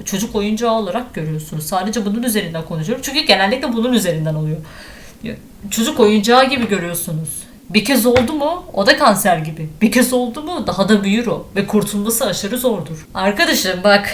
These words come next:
Sevdiğin karakter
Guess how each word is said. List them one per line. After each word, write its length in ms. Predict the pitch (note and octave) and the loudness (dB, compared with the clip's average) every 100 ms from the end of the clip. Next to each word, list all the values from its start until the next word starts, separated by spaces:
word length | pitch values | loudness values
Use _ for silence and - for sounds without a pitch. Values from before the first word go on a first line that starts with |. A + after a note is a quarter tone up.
| - - - - - - - - - - | -10 -18 -20 -20 -20 -20 -20 -20 -20 -6
Sevdiğin 680 | - A#3+ A3 G#3 C#4 F4 F#4 | 2 8 8 6 4 4 2
karakter 760 | A3 F#3+ F3+ - G#3 D4 - | 2 4 2 0 0 0 -6